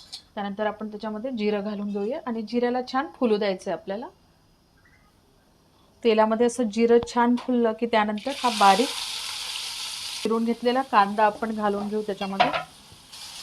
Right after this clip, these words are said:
आणि या कांद्याला छान सोनेरी रंगाचा होईपर्यंत आपल्याला याच्यामध्ये परतवून घ्यायचं आहे. कांदा जो आहे, तो सोनेरी रंगाचा होईपर्यंत थोडा वेळ जाणार आपल्याला, कारण तो इतक्या लवकर तर होणार नाही.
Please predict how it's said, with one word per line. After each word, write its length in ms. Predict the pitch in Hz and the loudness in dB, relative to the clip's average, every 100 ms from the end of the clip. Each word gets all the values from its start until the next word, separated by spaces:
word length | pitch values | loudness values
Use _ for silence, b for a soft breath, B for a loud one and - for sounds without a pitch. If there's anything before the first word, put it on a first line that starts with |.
| - - - - - - | -16 -18 -18 -18 -10 -2
आणि 160 | 240 | 2
या 80 | 262 | 4
कांद्याला 480 | 254 214 214 233 254 | 6 4 4 2 2
छान 440 | 240 240 262 262 269 | -2 0 2 2 0
सोनेरी 480 | - 233 233 240 | 0 4 6 4
रंगाचा 480 | 247 233 226 226 247 254 | 4 2 2 0 -2 -2
होईपर्यंत 500 | 220 214 202 208 208 | -2 0 -2 -2 -2
आपल्याला 360 | 208 214 214 | -2 -2 -4
याच्यामध्ये 420 | 220 214 208 208 381 - - | -4 -6 -6 -6 -8 -10 -4
परतवून 400 | 202 180 185 185 | 0 0 0 -2
घ्यायचं 360 | 190 170 156 - | -2 -6 -8 -14
आहे. 60 | - - - | -14 -16 0
कांदा 320 | 202 196 208 | 2 4 4
जो 160 | 226 247 | 4 2
आहे, 140 | 226 262 | 0 -2
तो 60 | 311 | -4
सोनेरी 460 | - 240 226 233 | -2 0 2 2
रंगाचा 680 | 247 233 233 254 - - 254 240 | 2 0 -2 -4 -6 -12 -8 -2
होईपर्यंत 440 | 240 226 240 233 247 254 | 0 0 -2 -2 -2 0
थोडा 180 | 262 | 2
वेळ 240 | 262 233 247 | 4 4 4
जाणार 260 | 262 247 | 4 2
आपल्याला, 340 | 233 226 220 262 | 2 0 -2 -2
कारण 240 | 285 226 | -6 -8
तो 120 | 226 | -6
इतक्या 260 | 208 - 254 | -8 0 4
लवकर 280 | 233 220 240 | 4 4 0
तर 140 | 240 | 0
होणार 280 | 247 240 226 | 0 2 2
नाही. 140 | 240 | 0